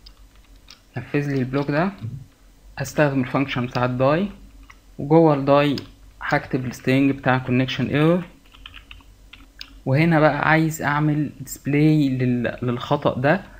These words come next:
فهقول ماي سيكوال كونكت ايرور، ماي سيكوال اي كونكت ايرور. وطبعًا اي فانكشن قلنا لازم تنتهي بالتو باكتس،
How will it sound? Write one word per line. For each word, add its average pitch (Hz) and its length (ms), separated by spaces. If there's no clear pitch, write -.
فهقول 147 440
ماي 139 160
سيكوال 143 560
كونكت 139 720
ايرور، 113 300
ماي 120 120
سيكوال 123 460
اي 143 160
كونكت 139 760
ايرور. 117 260
وطبعًا 135 440
اي 139 160
فانكشن 135 560
قلنا 135 280
لازم 127 300
تنتهي 127 440
بالتو 120 260
باكتس، 135 560